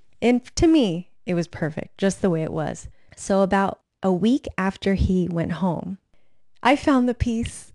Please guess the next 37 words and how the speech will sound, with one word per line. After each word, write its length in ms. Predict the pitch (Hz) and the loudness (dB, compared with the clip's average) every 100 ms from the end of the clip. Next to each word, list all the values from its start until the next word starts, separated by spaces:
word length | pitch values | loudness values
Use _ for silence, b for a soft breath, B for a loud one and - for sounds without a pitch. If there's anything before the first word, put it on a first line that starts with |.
| - - - - | -20 -20 -6 2
I 60 | |
found 220 | 359 466 440 | 4 4 4
the 60 | |
piece, 280 | 427 381 - | 2 -2 0
you 60 | 294 | 0
guys, 540 | 302 392 427 427 427 | 4 4 6 4 4
the 120 | 330 | 2
missing 560 | 294 349 392 - 403 392 | 4 6 4 4 4 4
puzzle 320 | 349 381 370 | 4 6 4
piece. 680 | 349 359 349 349 349 - - - - - - | 6 8 10 8 6 -2 -20 -20 -20 -20 -6
It 140 | 233 226 | -6 -6
finally 800 | - 233 240 254 262 269 262 - - - - | -4 -2 0 0 -2 -2 -6 -12 -20 -20 -8
came 260 | 233 226 | -4 -4
together. 460 | 208 185 165 160 - | -2 -4 -2 -4 -2
I, 160 | 175 185 | 0 0
s-, 260 | 170 - - | -2 -8 -8
I 80 | 175 | -8
couldn't 360 | - - 226 | -2 0 2
wait 320 | 214 190 - - | 2 0 -2 -2
to 120 | 185 | -2
send 320 | 180 180 170 | 0 0 0
him 220 | 180 170 | 0 -2
the 60 | 160 | -6
picture 400 | - 156 - 151 | -6 -8 -4 -4
of 80 | 143 | -2
it. 180 | - - - - - | -4 -8 -20 -20 -6
We 100 | 185 | -6
found 580 | - 170 170 180 175 175 - | -4 -6 -4 -4 -8 -12 -12
the 100 | 170 | -8
missing 580 | 170 175 - 165 160 - - | -8 -10 -10 -10 -10 -16 -6
puzzle 300 | 185 170 165 | -6 -4 -8
piece. 400 | - 151 156 - - - - - - - - | -10 -12 -12 -20 -20 -20 -20 -20 -20 -20 -6
And 120 | 196 | 0
we 80 | 202 | 2
just 220 | 220 226 | 0 0
had 140 | 233 | -2
to 120 | 220 | -2